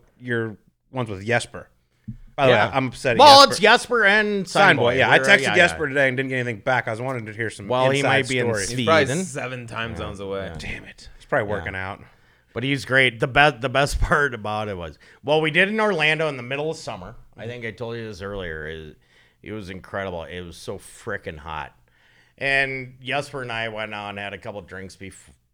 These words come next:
Speaker 2: before, whatever. We were, and we get up at, like, eight, and they're like, "All right, this is what you're gonna do. You're gonna eat a hot dog with the glove on, with the hot dog in the glove, and you're gonna look through a glass, and you're gonna,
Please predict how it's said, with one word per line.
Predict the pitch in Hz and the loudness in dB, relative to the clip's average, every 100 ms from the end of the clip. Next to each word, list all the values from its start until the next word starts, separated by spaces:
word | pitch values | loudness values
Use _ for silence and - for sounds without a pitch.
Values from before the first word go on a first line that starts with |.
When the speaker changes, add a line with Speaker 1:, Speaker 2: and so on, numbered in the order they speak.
| _ | _
Speaker 2:
before, | 90 87 - 87 92 | -20 -20 -14 -12 -10
whatever. | 87 90 90 87 | -10 -10 -10 -12
We | 90 | -12
were, | 95 92 - 92 | -12 -12 -14 -16
and | 107 92 78 _ _ | -16 -18 -20 _ _
we | 131 | -20
get | 131 143 | -14 -12
up | 131 | -10
at, | 139 | -10
like, | 127 120 92 | -8 -10 -8
eight, | 139 113 110 - | -8 -8 -10 -14
and | 107 104 | -12 -12
they're | 104 104 | -12 -10
like, | 98 98 | -8 -4
"All | 120 | -4
right, | 110 101 - - - - - - | -4 -6 -12 -20 -20 -20 -20 -16
this | 120 | -12
is | 127 | -6
what | 143 | -4
you're | 127 | -4
gonna | 131 123 | -4 -6
do. | 113 113 | -6 -6
You're | 110 107 | -6 -6
gonna | 110 107 98 92 - _ _ - | -6 -6 -6 -8 -12 _ _ -8
eat | 139 151 | -2 0
a | |
hot | 120 131 135 - | 2 4 2 2
dog | 135 113 110 110 101 101 _ _ _ _ _ _ _ _ _ _ _ | -4 -2 -2 -4 -8 -20 _ _ _ _ _ _ _ _ _ _ _
with | 139 165 | -2 0
the | 165 | -2
glove | 139 143 143 139 | -4 0 2 2
on, | 127 117 113 110 117 - _ - | 0 -2 -2 -4 -8 -14 _ -14
with | 107 | -10
the | 113 | -4
hot | 127 127 117 | 0 0 0
dog | 127 123 | -2 -2
in | 123 120 | -4 -6
the | |
glove, | 117 107 104 107 104 98 - | -8 -8 -4 -4 -6 -10 -18
and | 98 98 | -14 -12
you're | 101 | -10
gonna | 104 113 | -10 -10
look | 107 123 127 - | -6 -6 -6 -10
through | - 131 127 123 120 | -10 -6 -4 -2 -4
a | |
glass, | 98 113 117 104 98 95 90 | -6 -6 -2 -2 -4 -8 -14
and | |
you're | 98 95 | -12 -12
gonna, | 101 | -12